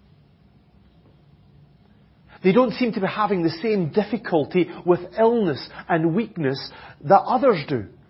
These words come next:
So verse four, they have no struggles. Their bodies are healthy and strong. They don't have the same loads to carry with the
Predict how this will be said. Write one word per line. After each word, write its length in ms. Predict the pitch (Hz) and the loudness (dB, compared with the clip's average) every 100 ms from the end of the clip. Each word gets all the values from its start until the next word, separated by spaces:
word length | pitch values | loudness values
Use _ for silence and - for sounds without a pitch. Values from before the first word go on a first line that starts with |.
| _ _ - - | _ _ -14 -2
So 80 | |
verse 220 | 175 196 - | 2 2 0
four, 300 | 247 226 135 - _ _ _ _ - _ _ _ _ _ _ | -4 -4 -6 -12 _ _ _ _ -20 _ _ _ _ _ _
they 80 | 170 | -4
have 120 | 175 | -2
no 180 | 165 220 | 0 -2
struggles. 720 | - - 240 226 143 110 - _ _ _ _ _ _ _ _ _ _ _ _ _ _ _ - | -2 -4 -2 -2 -4 -10 -20 _ _ _ _ _ _ _ _ _ _ _ _ _ _ _ -2
Their 100 | 165 | 0
bodies 400 | 170 226 226 180 | 4 6 6 4
are 100 | 165 | 2
healthy 600 | - 240 - - 180 127 - _ _ _ _ _ _ - - | 0 0 0 0 -8 -10 -14 _ _ _ _ _ _ -20 -18
and 120 | 120 | -16
strong. 600 | - - 208 139 143 123 - _ _ _ _ _ _ _ _ _ _ _ _ _ _ _ _ _ - - | -14 -6 -4 -2 -6 -10 -20 _ _ _ _ _ _ _ _ _ _ _ _ _ _ _ _ _ -20 -2
They 80 | 185 | 2
don't 160 | 233 226 | 4 4
have 140 | 233 | 2
the 80 | 214 | 2
same 260 | - 240 | 2 2
loads 420 | 214 202 247 196 - - | 4 6 6 6 2 -8
to 60 | |
carry 540 | - - 202 254 214 - - 202 | -8 -6 0 6 6 4 2 4
with 120 | 185 | 4
the 140 | 190 | 2